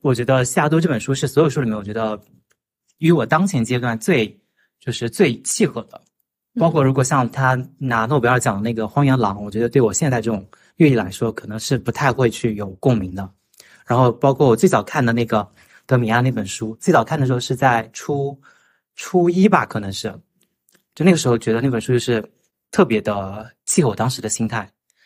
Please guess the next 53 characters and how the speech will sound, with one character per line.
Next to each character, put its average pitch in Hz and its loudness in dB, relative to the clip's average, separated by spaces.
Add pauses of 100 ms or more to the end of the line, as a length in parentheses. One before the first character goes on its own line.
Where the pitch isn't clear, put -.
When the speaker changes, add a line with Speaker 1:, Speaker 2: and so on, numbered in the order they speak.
(220)
Speaker 1:
还 - 0
有 123 2
那 120 -2
本 113 -6
在 139 2
轮 101 -4
下， - -4 (200)
在 151 -2
轮 110 0
下， 117 -2
这 113 -2
两 120 2
本 107 -6
书 110 -10
就 123 0
是 120 2
讲 101 -4 (640)
上 185 2
学 104 -4
阶 147 -2
段 151 0
的 107 -2
一 - -6
些 107 -10
事 - -10
情， - -16
Speaker 2:
嗯。 220 0
Speaker 1:
一 - 0
些 175 0
想 104 -4
法。 - -8
Speaker 2:
嗯。 202 -4 (300)
Speaker 1:
就 131 -6
那 139 -2
个 131 2
时 - -2
候 107 0 (720)
相 - -2
当 180 2
于 143 0
是 127 -4
黑 147 -2
塞 143 0
引 117 -2
领 160 0
我 110 -2
进 - -6
入， 107 -4
就 107 -8
是 113 -6
做 123 -4
进 123 -6
书， 120 -4